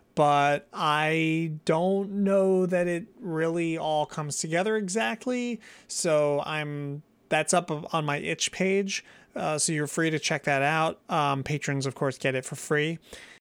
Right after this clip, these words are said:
It's sort, it may just be missing something, and I'm not sure what that something is. But my point is, I will tell you if I think something I'm doing is, uh, I have no gripes about saying I've failed in a design. Like, I don't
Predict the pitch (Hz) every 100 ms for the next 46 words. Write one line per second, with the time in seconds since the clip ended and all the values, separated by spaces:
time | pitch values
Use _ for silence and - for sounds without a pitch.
0 | - 202 - - 247 - 202 196 220 226
1 | - 214 190 208 240 226 240 233 254 254
2 | 202 147 147 160 - 160 156 147 143 -
3 | 151 143 143 143 131 170 185 185 185 -
4 | 214 202 180 151 - - _ - 175 196
5 | 196 196 185 185 180 180 165 147 139 143
6 | 135 143 135 151 139 - 139 139 131 131
7 | 131 127 127 127 - 139 127 127 123 127
8 | - 139 123 127 143 165 165 170 170 165
9 | 151 147 143 - 143 127 147 135 131 131
10 | 139 131 127 120 - - - _ - -
11 | 151 127 113 110 269 160 131 123 120 120
12 | 123 - 131 139 131